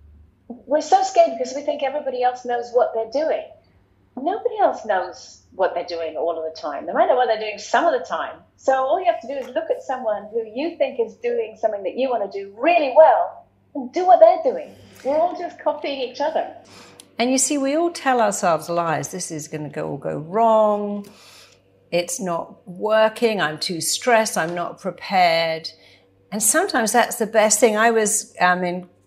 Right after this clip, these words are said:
Speaker 2: Croatia two years ago, and I'd just flown in from L A, and I was giving a talk at this event, and they said, "Could you give another talk?" I'm like, "Sure." "Could you give another one?" So I did, like, three talks, and, and then,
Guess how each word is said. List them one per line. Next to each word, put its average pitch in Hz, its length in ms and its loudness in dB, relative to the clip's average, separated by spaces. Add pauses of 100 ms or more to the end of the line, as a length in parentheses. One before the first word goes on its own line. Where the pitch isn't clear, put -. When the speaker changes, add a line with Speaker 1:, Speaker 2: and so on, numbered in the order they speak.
Speaker 2:
Croatia 185 720 0
two 180 200 -8
years 175 380 -6
ago, 156 300 -2
and 160 100 -8
I'd 165 140 -10
just - 200 -12
flown 190 280 -2
in 170 160 -6
from 170 160 -8
L 165 180 -2
A, 156 260 0
and 160 120 -6
I 160 80 -6
was 170 120 -6
giving 180 280 -4
a 170 40 -8
talk 170 360 -4
at - 80 -10
this 165 160 -8
event, 165 360 -6
and 185 120 -6
they 202 40 -4
said, 214 160 -6
"Could 277 140 -2
you 320 140 -4
give 226 120 -2
another 262 360 0
talk?" 180 200 0
I'm 175 80 2
like, 185 140 -6
"Sure." 202 480 -2 (400)
"Could 254 160 0
you 247 60 -4
give 233 140 2
another 240 360 2
one?" 151 480 -2 (220)
So 214 160 4
I 196 80 10
did, 196 160 -2
like, 185 180 2
three 220 360 -6
talks, 190 280 -4
and, 180 260 -10
and 190 80 -6
then, 190 220 -6